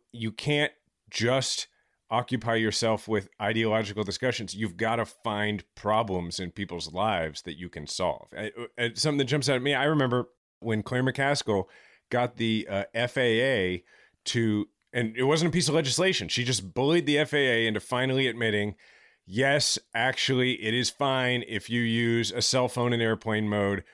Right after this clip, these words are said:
before you hit ten thousand feet." I remember when she got them to do that, and it was, like,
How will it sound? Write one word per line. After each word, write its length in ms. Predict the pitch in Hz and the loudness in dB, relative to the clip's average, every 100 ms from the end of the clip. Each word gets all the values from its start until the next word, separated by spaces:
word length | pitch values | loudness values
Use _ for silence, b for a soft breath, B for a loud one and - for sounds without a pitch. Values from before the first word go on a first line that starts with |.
| b - | b -4
before 440 | 123 - 127 120 | -4 0 2 2
you 160 | 113 110 | 2 0
hit 200 | 107 - | 0 -2
ten 200 | 110 95 | -4 -2
thousand 380 | 95 87 85 | -2 -2 -6
feet." 360 | - 82 - _ - | -8 -10 -10 _ -4
I 140 | 117 | 0
remember 480 | 151 160 147 151 143 127 | 2 4 4 4 2 2
when 180 | 127 113 | 0 0
she 180 | 131 | 0
got 140 | 127 120 | 2 0
them 140 | 123 | 0
to 60 | 123 | 2
do 20 | |
that, 140 | 131 117 | 2 0
and 100 | 127 | -2
it 80 | |
was, 160 | 139 120 | 0 2
like, 260 | 135 113 | 2 0